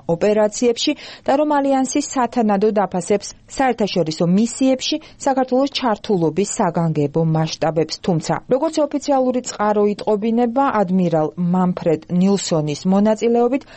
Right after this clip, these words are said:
თავდაცვის სამინისტროში გამართულ შეხვედრაზე ძირითად განსახილველ თემას ნატო საქართველოს სწავლება ორი ათას თექვსმეტი წარმოადგენდა.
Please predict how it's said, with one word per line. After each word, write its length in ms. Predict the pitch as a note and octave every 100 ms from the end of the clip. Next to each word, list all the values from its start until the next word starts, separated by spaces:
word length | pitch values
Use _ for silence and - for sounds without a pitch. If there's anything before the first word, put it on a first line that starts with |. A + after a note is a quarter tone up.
| -
თავდაცვის 560 | C4+ C#4 C#4+ C#4+ D#4+ D#4
სამინისტროში 800 | D4 B3+ A#3+ A#3 - A3 G#3+ G#3+
გამართულ 520 | G#3+ G3+ F3 - C#3+
შეხვედრაზე 640 | - G#3+ A3+ A3+ A#3+ B3 C4 - -
ძირითად 580 | - A#3+ C4+ C4+ D#4 D#4
განსახილველ 840 | G3+ G#3 G3+ - G#3 D#3 C#3+ C#3+ D3
თემას 420 | - A3 A#3+ B3+ - -
ნატო 300 | - G#3+ A3 C4+
საქართველოს 560 | A#3+ G3 E3+ E3 F#3 -
სწავლება 560 | - F3+ D#3 C#3+ C#3+
ორი 220 | C#3 E3 -
ათას 240 | F#3+ F#3+
თექვსმეტი 560 | - E3+ - D#3+ C#3 D3+
წარმოადგენდა. 440 | D#3 D#3 D#3 D3+